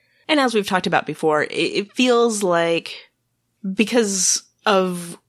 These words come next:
the established parameters of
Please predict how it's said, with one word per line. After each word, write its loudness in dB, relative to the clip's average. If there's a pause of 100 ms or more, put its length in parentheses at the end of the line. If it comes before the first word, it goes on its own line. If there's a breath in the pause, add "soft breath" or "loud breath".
the -2
established 0
parameters 0 (100)
of -6